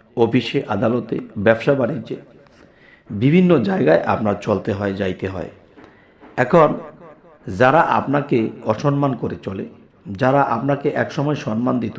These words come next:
এখন সম্মান দিয়ে কথা বলে না, বিভিন্ন বেয়াদবি স্টাইলের কথা বলে এবং টিটকারি করে, আপনাকে খুব ছোট মনে করে এবং দুর্বল মনে করে, তো মান সম্মান নিয়েও তারা খেলা করে, তখন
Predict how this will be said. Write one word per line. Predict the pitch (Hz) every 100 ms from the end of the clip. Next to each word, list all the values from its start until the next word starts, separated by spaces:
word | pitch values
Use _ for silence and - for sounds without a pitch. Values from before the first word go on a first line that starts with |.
| 110
এখন | 101 135 113 -
সম্মান | 107 113 123
দিয়ে | 113 101
কথা | 101 101 92
বলে | 95 95
না, | - - - - - _ _ -
বিভিন্ন | 107 139 165 165 147
বেয়াদবি | 123 127 147 147 190 170
স্টাইলের | - 113 110 104
কথা | 95 95
বলে | 98 113 120 - - - - _ -
এবং | 117 131 110
টিটকারি | 131 127 - 131 117
করে, | 101 110 - - - - 113
আপনাকে | 127 143 147 -
খুব | 139 -
ছোট | - 131 139
মনে | 117 95
করে | 104 120 120 -
এবং | 120 110 92
দুর্বল | 123 147 143 107
মনে | 95 -
করে, | 85 - - - _ _ - _ _ _ _ _ -
তো | 185 202 - - - - _ _ _ - - 110
মান | 143 156
সম্মান | 175 175 180 165
নিয়েও | 147 135 135 135 -
তারা | - 107 98 95 -
খেলা | 113 98 98
করে, | 90 - - _ _ _ -
তখন | 151